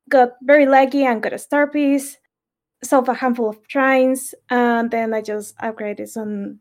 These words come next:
some armor. I haven't done the quest for the third Divine Beast, but I'm getting there.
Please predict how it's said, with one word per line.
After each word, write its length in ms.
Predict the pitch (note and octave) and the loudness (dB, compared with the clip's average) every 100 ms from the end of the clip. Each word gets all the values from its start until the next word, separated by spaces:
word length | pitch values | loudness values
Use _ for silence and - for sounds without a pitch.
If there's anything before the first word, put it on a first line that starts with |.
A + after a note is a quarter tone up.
| _ | _
some 240 | - A3+ A3 | -4 -2 -4
armor. 640 | G#3 G3+ G3+ G3+ G3+ G#3 - _ _ _ _ _ _ | -6 -4 -4 -2 -2 -4 -10 _ _ _ _ _ _
I 220 | - A#3+ A#3 | 0 2 2
haven't 640 | - D4 C#4+ C4 B3 A#3 _ _ _ | 0 4 6 6 4 0 _ _ _
done 220 | C4 C4 B3+ | 0 2 2
the 80 | |
quest 280 | B3 A#3 G#3+ | 2 0 -4
for 280 | - B3+ A#3+ | -4 0 0
the 760 | B3 A#3+ A#3 A3+ A3 G#3+ G#3+ - _ | 0 -4 -4 -4 -6 -6 -8 -12 _
third 240 | B3+ A#3+ | 2 2
Divine 300 | A#3+ A#3+ G#3+ | 2 -2 -4
Beast, 340 | G#3+ G#3+ A3 - | -4 -4 -6 -4
but 100 | A3 | -4
I'm 200 | G#3 G3+ | -4 -4
getting 240 | G3 G#3+ | -4 0
there. 320 | C4 F#4+ - | 4 4 0